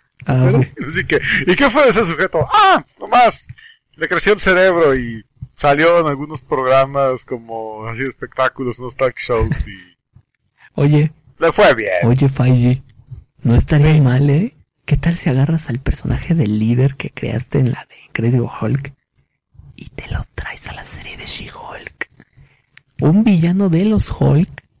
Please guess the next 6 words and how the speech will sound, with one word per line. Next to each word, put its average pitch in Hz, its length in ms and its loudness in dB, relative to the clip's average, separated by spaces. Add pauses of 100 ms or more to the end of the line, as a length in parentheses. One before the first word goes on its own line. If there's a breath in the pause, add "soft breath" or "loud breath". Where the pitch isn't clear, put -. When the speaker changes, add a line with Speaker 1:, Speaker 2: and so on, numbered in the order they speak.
(760)
Speaker 1:
en 127 200 4
una 151 220 4
serie 131 400 2
de - 200 -6 (340)
Hulks. 147 680 2 (1800)
Es - 160 0